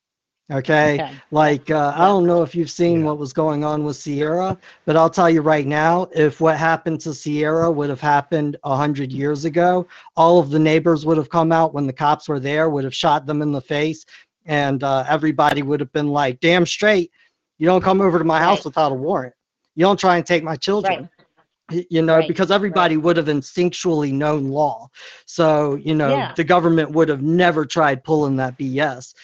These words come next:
Speaker 1: So, you know, that's, it's kind of a double-edged sword. It's like, okay, yeah, you can look at it as, you know, I know a whole lot and they're still messing with me. You can also look at it as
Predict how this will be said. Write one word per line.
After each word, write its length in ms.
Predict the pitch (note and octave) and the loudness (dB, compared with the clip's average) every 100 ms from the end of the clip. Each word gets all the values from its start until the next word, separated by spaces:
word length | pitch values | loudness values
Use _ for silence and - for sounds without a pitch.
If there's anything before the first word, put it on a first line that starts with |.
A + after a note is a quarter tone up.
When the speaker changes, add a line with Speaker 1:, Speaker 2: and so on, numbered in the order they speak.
| - _ | -20 _
Speaker 1:
So, 420 | - D#3+ D3 E3+ | -2 0 0 -6
you 120 | D#3+ E3 | -2 0
know, 160 | D3 | 0
that's, 320 | C#3 - - - | 0 0 -2 -6
it's 300 | F3 - - | -4 -4 -6
kind 240 | F#3+ G3 | 0 2
of 80 | F3+ | 2
a 40 | D#3 | 0
double-edged 520 | E3 D#3+ D3+ D3 C3+ - | 0 0 0 0 -2 -2
sword. 260 | F#3 C#3+ | 0 0
It's 160 | C3+ - | -4 -4
like, 220 | D3 D3 | -4 -2
okay, 280 | D#3 C#3+ C3+ | -6 -4 -4
yeah, 380 | C#3 D3 C#3+ C#3+ - - _ | 0 2 2 -2 -10 -20 _
you 140 | D#3 | -2
can 300 | F#3 E3+ C#3 | 2 0 2
look 180 | D3+ E3+ | 0 2
at 220 | D#3+ C#3+ | 0 0
it 120 | C#3 C3 | -2 -4
as, 360 | C3 A#2+ - _ _ _ - | -4 -4 -10 _ _ _ -8
you 140 | C#3+ | -4
know, 480 | C#3 C3 B2+ C3 C3 _ _ _ - | -2 -2 -2 -4 -8 _ _ _ -2
I 180 | D#3 D#3+ | 0 2
know 320 | D#3 D#3 C#3 | 4 4 2
a 60 | |
whole 320 | B2+ D#3 D3 C3 | 2 0 0 2
lot 360 | D3+ D#3+ D3 - | 2 2 -2 -8
and 120 | C#3 | -6
they're 120 | C3+ | -6
still 260 | - D#3 C3 | -6 -6 -2
messing 440 | C#3 D#3 D3+ C3+ | -2 -4 -6 -6
with 220 | C3 B2+ | -8 -8
me. 300 | C3 C3 C3 _ _ _ | -10 -8 -10 _ _ _
You 140 | - C#3 | -6 -2
can 100 | D3 | 2
also 340 | F3 A#3 F3 | 0 2 0
look 280 | D3 D3 D3 | 2 -2 0
at 180 | D3 C#3 | -2 -2
it 140 | C#3 | -2
as 420 | C#3 C3 B2+ - | -2 -4 -6 -12